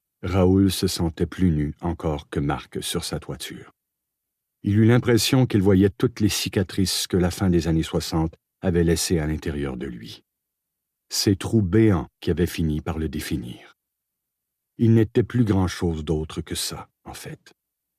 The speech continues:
Des lacunes qui tenaient ensemble par un nœud de rancœur et de confusion. Linda resservit Raoul, même s'il n'avait pas fini son verre. « Sadak », murmura-t-elle en posant la bouteille. «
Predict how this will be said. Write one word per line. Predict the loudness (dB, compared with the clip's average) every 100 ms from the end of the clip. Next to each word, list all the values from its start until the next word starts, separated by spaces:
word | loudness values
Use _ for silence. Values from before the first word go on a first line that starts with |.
| _ _ -2
Des | 2
lacunes | 4 2 2 2 2 0
qui | -2 -2
tenaient | 2 2
ensemble | 2 -2 -2 -4 -4 -6
par | -4 -2 0
un | 0
nœud | 0 -2
de | -2
rancœur | -4 -4 -6 -6 -6
et | -10
de |
confusion. | -10 -10 -10 -12 -12 -14 -20 _ _ _ _ _ _ _ _ _ _ _ _ _ _ _ _ 0
Linda | 4 6 6 4
resservit | 4 2 2 4 4
Raoul, | 6 4 4 2 2
même | 4 6 4
s'il | 4 2
n'avait | 2 2 -2
pas | -2
fini | -2 -2 -2
son | -2 -8
verre. « | -8 -14 -18 _ _ _ _ _ _ _ _
Sadak », | -12 -6 -4 -4 -6 _ -12 -12 -16 _ _ _ _ _ _ _ _ _ _
murmura-t-elle | 0 2 0 -2 -4 -6 -6
en | -8
posant | -8 -6 -6
la | -6
bouteille. « | -8 -12 -12 -16 -16